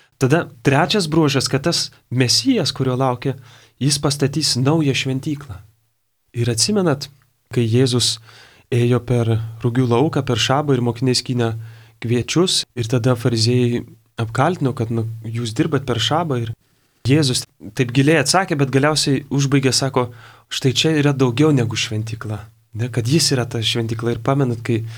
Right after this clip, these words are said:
jis sakė, "Sugriaukit šią šventyklą, aš per tris dienas ją atstatysiu", ar ne, jisai ta,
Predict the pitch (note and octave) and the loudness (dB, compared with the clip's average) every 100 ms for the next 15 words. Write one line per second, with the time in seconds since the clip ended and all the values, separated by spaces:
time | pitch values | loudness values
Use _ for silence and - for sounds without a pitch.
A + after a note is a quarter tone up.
0 | - - - A#2 B2+ B2 - A#2+ A2 A2+ | -16 -20 -6 -2 0 0 -2 -2 -2 -2
1 | A2+ B2+ B2+ A#2 - A#2 A#2 A2+ A#2 A#2 | 0 0 0 -2 0 0 0 0 0 -2
2 | A2+ A2+ A2 B2 A#2 A#2+ A#2 A2+ A2 - | -2 -2 -2 -2 0 0 0 -2 -4 -6
3 | - D3+ - A2 A2+ A#2+ A#2 D3+ D3+ | -4 -2 -2 -4 -4 0 0 0 -2